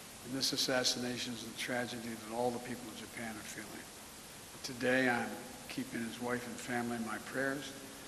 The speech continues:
and the United States is standing in solidarity with our ally Japan, with confidence in the strength of Japan's democracy as they approach their elections on, on Sunday. Director Burns, Director Cohn,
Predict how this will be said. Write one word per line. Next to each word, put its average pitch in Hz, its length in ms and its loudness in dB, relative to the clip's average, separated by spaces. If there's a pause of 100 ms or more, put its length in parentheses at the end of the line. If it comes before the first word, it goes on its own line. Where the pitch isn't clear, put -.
(340)
and 123 200 4
the - 20 6
United 123 340 6
States 120 460 2
is - 60 2
standing 120 420 4
in 113 80 0
solidarity 113 640 4
with 107 240 -2
our 107 80 0
ally 107 260 0
Japan, 113 480 -2 (720)
with - 180 -6
confidence 123 880 4
in 117 120 -2
the 110 40 -2
strength 127 440 0
of 113 100 -6
Japan's 117 400 0
democracy 120 720 2 (560)
as 117 120 -6
they 123 160 2
approach 120 400 2
their 117 120 2
elections 113 460 0 (120)
on, 107 440 -4
on 107 80 -4
Sunday. 107 260 2 (1600)
Director 156 260 12
Burns, 156 720 12 (260)
Director 131 320 0
Cohn, 156 460 10